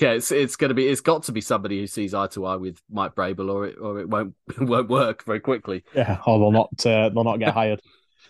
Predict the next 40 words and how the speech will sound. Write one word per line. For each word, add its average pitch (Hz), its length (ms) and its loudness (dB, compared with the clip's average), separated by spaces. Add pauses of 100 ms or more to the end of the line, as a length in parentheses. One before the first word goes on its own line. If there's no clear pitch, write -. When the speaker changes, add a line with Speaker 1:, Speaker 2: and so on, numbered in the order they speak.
(140)
Speaker 1:
Or 123 120 -4
they'll 110 160 2
not 107 140 0
get 101 180 0
hired. 117 360 0
But, 101 200 -10 (180)
Speaker 2:
<laughs> - 240 -4
Speaker 1:
um, - 640 -12 (880)
and 185 200 2
yeah, 208 140 6
the, 202 140 2
the, 208 280 4 (340)
my 196 220 8
whole, 185 180 8 (100)
my 160 200 4
whole 160 160 4
takeaway 120 560 0
is 107 80 -6
I 113 100 -4 (100)
feel 113 420 -4 (420)
better 107 420 -4
about 101 420 -4
the, 101 220 -4 (320)
the 110 80 -4
Tennessee 101 440 -4
Titans 98 600 -6
than 101 160 0
I 98 80 -2
did 95 280 -2 (160)
twenty-four 98 420 -4
hours 92 180 -2
ago. 87 280 -10 (720)
Speaker 2:
Yeah. 107 200 0 (840)
Same. 156 260 2
I 143 60 2
mean, 139 180 0
like 139 220 0
I - 20 -4
say, 143 220 0
I, 131 140 2